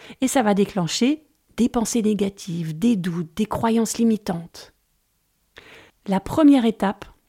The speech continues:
c'est d'accepter que tu n'es pas parfait, que tu n'es pas Superman ou Wonder Woman. C'est de dire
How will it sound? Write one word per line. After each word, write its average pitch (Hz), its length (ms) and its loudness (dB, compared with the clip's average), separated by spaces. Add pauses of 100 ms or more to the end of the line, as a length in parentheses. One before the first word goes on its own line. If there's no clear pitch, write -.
c'est - 220 0
d'accepter 220 600 0
que 208 100 -2
tu 196 160 -4
n'es 185 140 2
pas 185 160 -2
parfait, - 580 -6 (240)
que - 80 2
tu 247 200 -2
n'es 220 140 4
pas 196 200 -2
Superman 220 880 2 (280)
ou 247 280 4
Wonder 226 400 6
Woman. 185 580 4 (1300)
C'est 285 220 0
de 269 140 4
dire 254 440 2